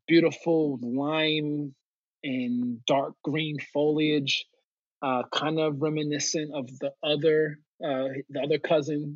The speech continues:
the rubber tree ficus, but, like, the, uh, variegated, I would say, rubber tree ficus, the way that foliage looks, that's kinda like the council tree, but the foliage isn't as hardy and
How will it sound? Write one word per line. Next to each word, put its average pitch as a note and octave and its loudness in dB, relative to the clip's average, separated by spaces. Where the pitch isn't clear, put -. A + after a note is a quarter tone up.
the C3 -4
rubber C3+ 0
tree D#3 -2
ficus, D#3+ 0
but, C#3+ -2
like, C3+ 0
the, C3 2
uh, B2 -2
variegated, C3+ 2
I A#2 -6
would A2+ -10
say, B2+ -4
rubber B2 -6
tree C3 -4
ficus, B2+ -4
the C3 -2
way C3+ 2
that C#3 -2
foliage D#3 2
looks, E3 4
that's D3 0
kinda D3 0
like B2+ -2
the B2+ -6
council F#3 2
tree, C#3 2
but B2+ -6
the C3 0
foliage D#3+ 4
isn't D3+ 0
as C3 -2
hardy C#3+ 2
and A#2 -4